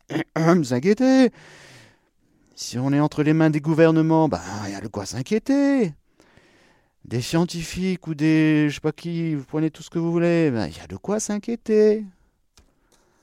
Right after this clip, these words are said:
Mais si vous êtes dans la main du Seigneur, il n'y a aucune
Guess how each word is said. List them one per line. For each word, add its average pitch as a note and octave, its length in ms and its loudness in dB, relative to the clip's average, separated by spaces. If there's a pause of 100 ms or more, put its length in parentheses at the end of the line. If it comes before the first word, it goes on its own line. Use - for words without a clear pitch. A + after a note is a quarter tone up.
(580)
Mais A#2 180 0
si B2 220 -6
vous A#2+ 220 -2
êtes B2 140 2
dans A#2 100 2
la A2+ 160 4
main A#2 580 4 (180)
du C#3 300 -4
Seigneur, A#2 920 0 (1000)
il B2 120 -4
n'y G2+ 120 -2
a F2+ 160 -4 (280)
aucune A2+ 520 -2